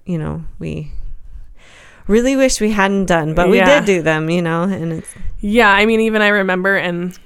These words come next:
Speaker 2: and Brendan put it in his P H D s-, dissertation. He asked me if he could. But w-, my friend and I growing up, she's Filipino, so, and we're still good friends. But, like, she came from the Philippines when she was eight. She was one of my best friends. So, like,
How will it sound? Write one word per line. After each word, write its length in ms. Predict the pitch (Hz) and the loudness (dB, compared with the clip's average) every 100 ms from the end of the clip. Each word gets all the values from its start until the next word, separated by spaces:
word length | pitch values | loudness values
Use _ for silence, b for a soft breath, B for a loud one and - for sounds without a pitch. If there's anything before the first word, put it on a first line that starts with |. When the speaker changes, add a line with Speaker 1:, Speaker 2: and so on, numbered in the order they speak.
| - | -10
Speaker 2:
and 160 | 196 185 | -4 0
Brendan 360 | 196 208 208 | 2 2 2
put 180 | 190 185 | 6 6
it 120 | 185 165 | 4 -4
in 100 | 170 | -8
his 160 | 175 | -10
P 140 | - 170 | -10 -10
H 160 | 160 | -12
D 100 | 156 | -14
s-, 120 | 175 175 180 190 | -12 -12 -16 -14
dissertation. 640 | 185 - - 175 170 - 175 | -14 -12 -14 -14 -14 -14 -10
He 140 | 202 | -8
asked 280 | 185 165 - | -8 -10 -12
me 100 | 165 | -14
if 100 | - | -14
he 80 | - | -18
could. 420 | - - - - - - - b b b b b b | -6 -4 -4 -8 -14 -18 -20 b b b b b b
But 100 | 220 | -2
w-, 180 | 226 226 | 0 0
my 160 | 214 202 | 0 0
friend 280 | - 269 262 | 2 4 4
and 100 | 214 | 4
I 100 | 190 | 4
growing 260 | 208 196 | 2 2
up, 100 | 175 | 0
she's 200 | - 185 | -4 -10
Filipino, 580 | - 175 185 175 - 180 | -8 -4 -4 -4 -8 -14
so, 220 | - - 180 | -14 -10 -6
and 140 | 180 | -6
we're 80 | 180 | -6
still 420 | - 180 175 180 - - | -6 -8 -6 -10 -14 -14
good 120 | 180 | -12
friends. 340 | - - - | -12 -16 -14
But, 200 | - - | -8 -6
like, 160 | 175 - | -6 -8
she 180 | - 196 | -10 -10
came 280 | - 180 | -8 -8
from 160 | 180 180 | -6 -10
the 80 | 175 | -10
Philippines 400 | 175 180 190 202 | -10 -12 -14 -16
when 60 | |
she 100 | 190 | -16
was 100 | - | -10
eight. 300 | - 247 - - B B B B B B B B B | -4 -4 -6 -16 B B B B B B B B B
She 120 | - | -6
was 80 | 196 | -2
one 80 | 185 | 0
of 60 | 180 | 0
my 80 | |
best 180 | 170 160 | -2 -6
friends. 260 | - - - | -10 -12 -4
So, 160 | 196 | 0
like, 300 | 190 170 - | 2 0 -4